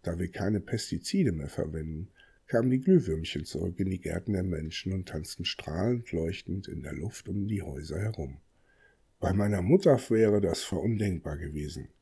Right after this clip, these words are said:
Jede Woche musste das Unkraut in den Beeten rund ums Haus entfernt werden.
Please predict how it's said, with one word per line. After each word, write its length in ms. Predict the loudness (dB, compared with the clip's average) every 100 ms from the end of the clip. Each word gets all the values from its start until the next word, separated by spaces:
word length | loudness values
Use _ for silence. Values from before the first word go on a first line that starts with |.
| _
Jede 520 | -2 6 8 8 4 0
Woche 280 | -2 0
musste 500 | 0 0 -2 -2 -4
das 220 | -2 -4 -4
Unkraut 520 | -6 -4 -4 -4 -4
in 220 | -6 -4
den 200 | -4 -4
Beeten 360 | -4 -4 -2 -4
rund 320 | -2 -2 0
ums 240 | -2 -4
Haus 240 | -6 -4 -6
entfernt 500 | -8 -6 -8 -8 -6
werden. 400 | -6 -6 -10